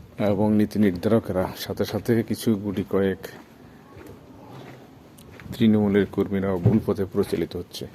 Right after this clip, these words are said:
তাদের ভিতরে হঠাৎ বামের প্রীতি অত্যন্ত বেড়ে গিয়েছে। তাদেরকে সুকৌশলে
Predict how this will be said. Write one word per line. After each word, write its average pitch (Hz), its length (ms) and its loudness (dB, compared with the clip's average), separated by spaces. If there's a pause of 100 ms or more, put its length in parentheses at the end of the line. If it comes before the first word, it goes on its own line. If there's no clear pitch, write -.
(2750)
তাদের 101 300 2
ভিতরে 107 300 0
হঠাৎ 101 320 2 (100)
বামের 101 460 2
প্রীতি 101 400 0 (1600)
অত্যন্ত - 760 2
বেড়ে 98 300 6
গিয়েছে। 85 420 -2 (2750)
তাদেরকে 107 340 -2
সুকৌশলে 123 1040 2